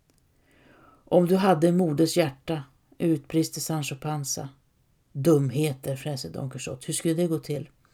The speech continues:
Men du måste hålla med om att Karl Knutsson var hänsynslös." "Vår uppgift är att betrakta och granska, inte döma", fräser Don Quixote.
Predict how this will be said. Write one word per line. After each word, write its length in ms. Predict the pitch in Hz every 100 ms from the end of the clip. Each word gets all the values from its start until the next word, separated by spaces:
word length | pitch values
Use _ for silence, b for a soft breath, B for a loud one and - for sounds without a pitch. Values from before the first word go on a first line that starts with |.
| B B B B B B B
Men 120 | -
du 100 | 151
måste 360 | 185 180 139 214
hålla 280 | 190 156 143
med 300 | 151 160 151
om 100 | 143
att 160 | 139
Karl 200 | - 147 131
Knutsson 600 | - 156 180 - 143 135
var 200 | 170 160
hänsynslös." 1000 | 139 143 131 135 131 165 160 139 - _ _ _ _ _ _ _ _ _ _ B B B B B
"Vår 200 | 220 247
uppgift 720 | - 170 - 170 160 - -
är 120 | - 175
att 100 | 175
betrakta 600 | 170 - 202 190 - 156
och 80 | 143
granska, 680 | 156 143 139 - - 165 147 _
inte 420 | - 190 151 135 190
döma", 560 | 151 170 139 151 160 - _ _ _ _
fräser 420 | - 160 139 156
Don 220 | 151 143
Quixote. 520 | 131 131 165 135 _